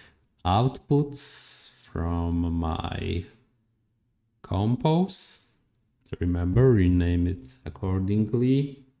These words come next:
and then go with the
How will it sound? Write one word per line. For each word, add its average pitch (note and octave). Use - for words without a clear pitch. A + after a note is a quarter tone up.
and E2+
then F2
go E2+
with E2
the -